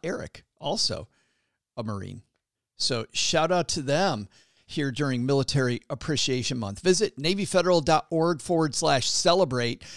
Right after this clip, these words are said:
to check out our member exclusive offers during Military Appreciation Month, or share your shout out with hashtag Mission Military Thanks, insured by N C U A.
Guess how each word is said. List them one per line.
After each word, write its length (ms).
to 100
check 320
out 280
our 140
member 600
exclusive 520
offers 400
during 240
Military 320
Appreciation 580
Month, 360
or 120
share 220
your 240
shout 300
out 240
with 160
hashtag 560
Mission 580
Military 480
Thanks, 640
insured 600
by 140
N 180
C 180
U 200
A. 280